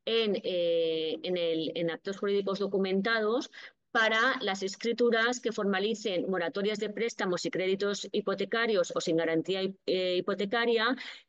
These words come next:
que se produzcan por aplicación de la suspensión de las obligaciones de pago de intereses y de, y de principal conforme al procedimiento regulado en el propio Real Decreto seis barra dos mil veinticuatro, ¿vale? Es decir,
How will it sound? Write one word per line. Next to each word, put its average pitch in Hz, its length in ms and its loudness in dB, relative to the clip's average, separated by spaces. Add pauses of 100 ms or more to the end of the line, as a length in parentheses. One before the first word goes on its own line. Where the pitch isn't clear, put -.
(140)
que 247 360 4
se - 180 2
produzcan 240 800 4
por 247 140 2
aplicación 214 600 0
de 214 60 2
la 180 120 0
suspensión 190 580 0
de 185 80 2
las 175 160 0
obligaciones 175 680 0
de 208 140 -2
pago 202 540 2 (280)
de 202 100 2
intereses 196 520 0
y - 20 -2
de, 175 160 -2 (100)
y 190 80 -2
de 175 120 2
principal 233 680 2 (380)
conforme 220 500 2
al 220 100 0
procedimiento 214 500 0
regulado 196 360 0
en 202 80 0
el 175 140 -2
propio 180 300 0
Real 180 280 0
Decreto 180 540 0
seis 175 260 -2
barra 175 240 0
dos 170 160 -2
mil 160 140 0
veinticuatro, 151 640 -4 (260)
¿vale? 160 160 0
Es 196 80 0
decir, 180 360 2